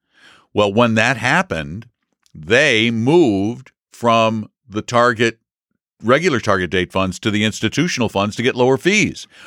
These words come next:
When that happened, they were, Vanguard was faced with a ton of, uh, pressure, uh, of, of sales pressure. They,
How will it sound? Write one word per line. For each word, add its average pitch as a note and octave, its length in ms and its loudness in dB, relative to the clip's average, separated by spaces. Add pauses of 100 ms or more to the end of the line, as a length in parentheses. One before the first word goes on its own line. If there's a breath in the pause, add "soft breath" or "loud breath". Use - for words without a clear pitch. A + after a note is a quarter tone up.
(160 loud breath)
When C#3 460 2
that F#3 320 2
happened, A2+ 600 0
they B2 200 2
were, C3+ 340 2 (220 soft breath)
Vanguard C3+ 500 2
was A2+ 160 -2
faced C3+ 360 0
with B2 180 -2
a B2 140 -2 (320)
ton A3 800 -2 (1300)
of, G#2 580 0
uh, G2+ 280 4 (680)
pressure, A#2+ 580 -2
uh, A#2 220 2
of, A2+ 300 -2
of B2 100 -2
sales G#3 300 0
pressure. E2 320 -2
They, A2+ 180 2